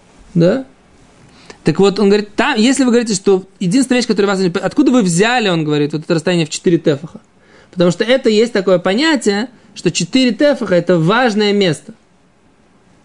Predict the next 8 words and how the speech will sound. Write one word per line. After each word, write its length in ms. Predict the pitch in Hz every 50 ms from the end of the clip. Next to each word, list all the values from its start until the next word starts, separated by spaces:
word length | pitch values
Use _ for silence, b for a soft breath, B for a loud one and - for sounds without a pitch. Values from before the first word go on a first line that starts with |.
| _ -
Да? 320 | - 175 190 226 277 277 - _ _ _ _ _ _ _ _ _ _ _ _ - - _ -
Важное 400 | - 196 254 294 277 240 269 262
место 300 | 262 269 285 254 240 196
в 20 | 165
законах 360 | 156 160 156 185 180 175 170
субботы, 640 | - - 214 202 269 277 269 254 233 202 175 165 175 -
то, 240 | - 240 247 233
сё. 380 | 190 - - 262 247 240 233 240